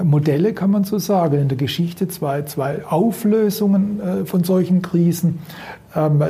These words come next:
die, man kann sagen, die sind so in etwa typisch. Ähm, wenn Sie einen Geldüberhang erzeugen, dann wird dieser Geldüberhang,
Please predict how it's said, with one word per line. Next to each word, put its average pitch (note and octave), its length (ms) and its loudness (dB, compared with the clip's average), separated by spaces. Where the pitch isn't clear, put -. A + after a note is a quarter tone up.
die, - 60 -4
man E3+ 520 -2
kann E3 160 -4
sagen, F3+ 200 2
die D3+ 60 2
sind D#3 180 2
so D#3 60 2
in D#3 60 0
etwa C#3 260 -4
typisch. C#3 680 -6
Ähm, D#3 540 0
wenn F3+ 140 2
Sie F3+ 120 2
einen D#3+ 80 4
Geldüberhang G3+ 640 2
erzeugen, F3 840 0
dann D3+ 220 0
wird D#3+ 140 0
dieser D#3 180 -2
Geldüberhang, E3+ 880 0